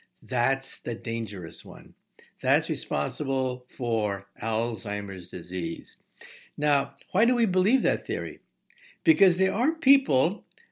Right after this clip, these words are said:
that die, uh, and we analyze their brains, and we find that their brain is full of amyloid, but their brain was clis-, crystal clear when they were alive.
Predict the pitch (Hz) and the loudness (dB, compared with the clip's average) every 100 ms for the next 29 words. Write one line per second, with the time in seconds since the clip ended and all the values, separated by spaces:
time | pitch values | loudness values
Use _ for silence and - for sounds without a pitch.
0 | - 123 127 165 156 151 156 117 156 190 | -14 -6 2 6 8 6 2 0 2 4
1 | 196 175 156 160 170 - - - - - | 4 6 4 4 0 -8 -20 -20 -14 -2
2 | 143 147 151 - 160 170 165 151 170 180 | 2 4 2 0 0 0 2 4 2 2
3 | 156 156 127 147 131 127 110 107 180 226 | 0 0 0 -4 -2 -2 -2 -2 -4 -6
4 | - _ - - - _ 156 170 185 196 | -12 _ -20 -20 -20 _ 0 2 0 0
5 | 202 202 208 160 165 165 165 165 - 131 | 2 2 2 2 4 6 6 4 -6 -2
6 | 143 143 127 170 226 202 156 - - 208 | 0 0 2 4 4 4 0 -2 0 2
7 | 262 180 160 139 117 117 147 190 _ _ | 4 2 2 0 2 2 2 -2 _ _
8 | _ _ _ _ - 165 185 143 180 214 | _ _ _ _ 2 4 4 4 4 4
9 | 220 202 180 - - 202 202 - - - | 4 2 0 -4 0 2 2 -4 -8 0
10 | 208 208 208 196 - 226 262 175 127 139 | 0 2 -2 -2 -4 0 2 2 0 0
11 | 143 151 151 156 180 214 143 87 | 2 2 2 0 0 -2 -2 -6